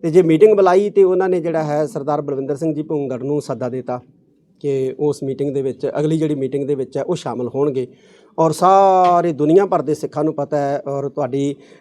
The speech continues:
ਅ, ਮੀਡੀਆ ਜਿਹੜਾ ਤੁਹਾਡਾ ਬਾਰ-ਬਾਰ ਹਰ ਰੋਜ਼ ਚੈਨਲ ਤੋਂ ਜਿਹੜਾ ਕਹਿ ਰਿਹਾ ਸੀ ਕਿ ਜਿਹੜੀ ਮੀਟਿੰਗ ਹੋ ਰਹੀ ਹੈ ਹੁਣ, ਅ, ਅੱਗੇ, ਤੇ ਉਸ ਮੀਟਿੰਗ ਦੇ ਵਿੱਚ ਤੇਰਾਂ ਤਰੀਕ ਨੂੰ ਸਰਦਾਰ ਬਲਵਿੰਦਰ ਸਿੰਘ ਭੁੰਦੜ ਨੇ ਜਿਹੜਾ ਹੈ, ਉਹ ਉਸ, ਹਾਜ਼ਰ ਹੋਣਾ ਹੈ। ਤੇ ਅੱਜ ਮੈਂ, ਅ, ਸਰਦਾਰ ਬਲਵਿੰਦਰ ਸਿੰਘ ਭੁੰਦੜ ਦਾ ਬਿਆਨ ਸੁਣ ਰਿਹਾ ਸੀ, ਉਹ ਕਹਿੰਦੇ, "ਮੈਨੂੰ ਤਾਂ ਮੀਟਿੰਗ ਦੇ ਲਈ ਕੋਈ ਸੱਦਾ ਪੱਤਰ ਹੀ ਨਹੀਂ ਮਿਲਿਆ।"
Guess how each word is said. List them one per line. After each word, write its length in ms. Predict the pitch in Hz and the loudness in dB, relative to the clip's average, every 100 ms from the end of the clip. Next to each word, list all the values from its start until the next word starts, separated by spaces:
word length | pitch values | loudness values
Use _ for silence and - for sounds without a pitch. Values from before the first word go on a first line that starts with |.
| - | -2
ਅ, 200 | 147 139 | 0 0
ਮੀਡੀਆ 420 | 135 151 147 175 | 0 0 2 0
ਜਿਹੜਾ 200 | 156 147 | 0 -2
ਤੁਹਾਡਾ 320 | 147 127 135 | -2 -4 -4
ਬਾਰ-ਬਾਰ 540 | 135 139 143 139 135 139 | 0 0 0 0 0 0
ਹਰ 300 | 135 139 156 | -2 0 0
ਰੋਜ਼ 200 | 165 151 | 0 0
ਚੈਨਲ 320 | 147 139 139 | -2 -4 -4
ਤੋਂ 120 | 147 | -4
ਜਿਹੜਾ 180 | 139 131 | -4 -6
ਕਹਿ 220 | 135 139 | -4 -2
ਰਿਹਾ 160 | 147 139 | 0 -4
ਸੀ 220 | 147 139 | -6 -6
ਕਿ 120 | 139 | -6
ਜਿਹੜੀ 220 | 135 143 | -4 -4
ਮੀਟਿੰਗ 300 | 131 135 165 | -4 -4 -4
ਹੋ 180 | 139 131 | -4 -4
ਰਹੀ 220 | 135 139 | -4 -2
ਹੈ 80 | 135 | -2
ਹੁਣ, 340 | 123 131 131 | -2 -6 -6
ਅ, 760 | 120 _ _ _ _ - 139 135 | -8 _ _ _ _ -8 -6 -4
ਅੱਗੇ, 360 | 135 160 139 - _ _ _ | -2 0 0 -2 _ _ _
ਤੇ 80 | 160 | -4
ਉਸ 320 | 165 185 202 | 4 4 4
ਮੀਟਿੰਗ 300 | 156 135 156 | 0 -2 -2
ਦੇ 100 | 156 | -2
ਵਿੱਚ 180 | 143 135 | -2 -4
ਤੇਰਾਂ 260 | 147 135 139 | -6 -4 -4
ਤਰੀਕ 240 | 139 135 | -8 -4
ਨੂੰ 140 | 135 | -4
ਸਰਦਾਰ 320 | 135 127 131 123 | -4 -6 -6 -4
ਬਲਵਿੰਦਰ 320 | 123 127 127 | -6 -6 -6
ਸਿੰਘ 220 | - 143 | -6 -6
ਭੁੰਦੜ 240 | 147 117 117 | -4 -6 -4
ਨੇ 160 | 139 | -2
ਜਿਹੜਾ 200 | 139 131 | -2 -2
ਹੈ, 160 | 117 131 | -4 -4
ਉਹ 240 | 147 143 | 0 0
ਉਸ, 200 | 135 123 - | -2 -6 -8
ਹਾਜ਼ਰ 220 | 139 135 160 | -4 0 0
ਹੋਣਾ 240 | 139 127 | 0 -2
ਹੈ। 80 | 120 - _ _ _ - | -4 -10 _ _ _ -4
ਤੇ 360 | 160 156 151 160 | 4 6 6 4
ਅੱਜ 120 | 175 | 2
ਮੈਂ, 260 | 196 196 | 2 4
ਅ, 380 | 180 165 156 151 | 2 2 2 0
ਸਰਦਾਰ 320 | 135 147 151 | -2 -2 0
ਬਲਵਿੰਦਰ 280 | 151 143 147 | 0 -2 -4
ਸਿੰਘ 180 | 165 180 | -2 -2
ਭੁੰਦੜ 200 | 180 139 | -2 -2
ਦਾ 140 | 127 | -2
ਬਿਆਨ 260 | 165 139 139 | -2 -2 -4
ਸੁਣ 180 | 156 160 | -4 -4
ਰਿਹਾ 160 | 165 | -2
ਸੀ, 100 | 170 | -2
ਉਹ 80 | 180 | -2
ਕਹਿੰਦੇ, 180 | 175 175 | -2 -2
"ਮੈਨੂੰ 220 | 170 156 | 0 -2
ਤਾਂ 80 | 160 | -2
ਮੀਟਿੰਗ 340 | 151 147 147 | -4 -4 -4
ਦੇ 100 | 151 | -2
ਲਈ 160 | 143 139 | -2 -2
ਕੋਈ 140 | - | -4
ਸੱਦਾ 240 | 143 120 135 | -6 -6 -10
ਪੱਤਰ 240 | 135 147 | -8 -6
ਹੀ 80 | 156 | -6
ਨਹੀਂ 100 | 151 | -6
ਮਿਲਿਆ।" 240 | 135 113 | -6 -10